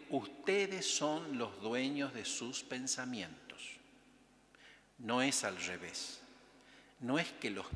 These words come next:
pensamientos sean los dueños de ustedes. No. Si esto no lo sabes,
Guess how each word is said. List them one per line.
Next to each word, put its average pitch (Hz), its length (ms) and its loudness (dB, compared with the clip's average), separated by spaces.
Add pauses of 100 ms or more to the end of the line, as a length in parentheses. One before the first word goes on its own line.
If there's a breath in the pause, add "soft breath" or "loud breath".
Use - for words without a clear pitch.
pensamientos 151 1300 -2
sean 113 460 -2
los 92 200 -10
dueños 110 580 0
de 98 80 -4
ustedes. - 840 -12
No. 95 260 -2 (1120 loud breath)
Si 151 200 4
esto 151 300 0
no 160 120 0
lo 175 120 0
sabes, 170 640 0